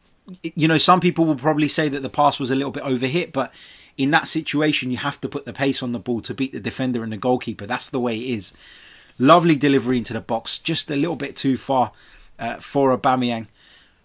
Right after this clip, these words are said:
But then there was a, the other situation where the cross came in for Bukayo Saka,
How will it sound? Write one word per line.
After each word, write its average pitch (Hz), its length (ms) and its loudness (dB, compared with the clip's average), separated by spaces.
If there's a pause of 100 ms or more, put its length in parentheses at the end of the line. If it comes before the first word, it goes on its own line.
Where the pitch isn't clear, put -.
(140)
But 147 220 4
then 151 200 0
there 151 100 2
was 147 200 0
a, 165 200 -4
the 139 180 2
other 165 180 4
situation 127 520 0
where 120 100 0
the 117 100 -2
cross 131 280 0
came 135 320 -2
in 123 160 -4
for 127 280 -4
Bukayo 127 560 -2
Saka, - 540 -2